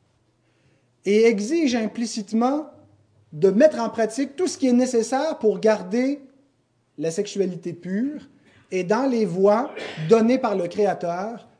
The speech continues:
à sa créature. Donc, l'homme, Dieu a uni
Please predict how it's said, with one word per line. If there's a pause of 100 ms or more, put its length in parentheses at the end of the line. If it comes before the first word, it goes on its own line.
(340)
à
sa
créature. (680)
Donc, (340)
l'homme, (160)
Dieu
a
uni